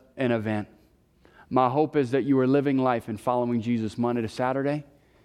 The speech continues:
Begin each morning contemplating the significance of Jesus' singular event. Those three paradoxes of the cross. The brutality of it,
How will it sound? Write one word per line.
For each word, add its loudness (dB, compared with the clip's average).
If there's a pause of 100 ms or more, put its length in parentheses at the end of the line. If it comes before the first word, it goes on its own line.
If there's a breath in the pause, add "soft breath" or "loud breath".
(640 soft breath)
Begin 4
each -4
morning 2 (380 soft breath)
contemplating 0
the 2
significance -4 (280 soft breath)
of 0
Jesus' 0 (1200 soft breath)
singular 2
event. -2 (1500 soft breath)
Those 2
three 4
paradoxes 0
of -2
the -4
cross. -6 (960 soft breath)
The -2
brutality 2
of 0
it, -6